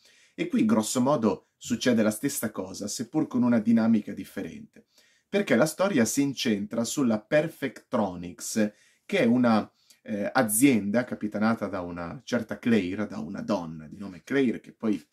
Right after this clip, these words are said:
avrà anche un ruolo in questa, in questa vicenda,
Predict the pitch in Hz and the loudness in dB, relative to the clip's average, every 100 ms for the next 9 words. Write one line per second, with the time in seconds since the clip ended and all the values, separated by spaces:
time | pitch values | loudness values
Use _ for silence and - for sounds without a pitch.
0 | _ _ - 104 104 98 113 104 92 _ | _ _ -12 -2 0 0 -2 -4 -8 _
1 | _ - 107 107 123 87 87 139 156 _ | _ -4 0 4 4 2 0 -2 -2 _
2 | - _ - 90 101 - 95 85 80 - | -20 _ -16 -10 -8 -6 -4 -2 -4 -10
3 | 90 104 - 92 92 - 85 135 - | -6 -6 -4 -6 -6 -4 -6 -4 -8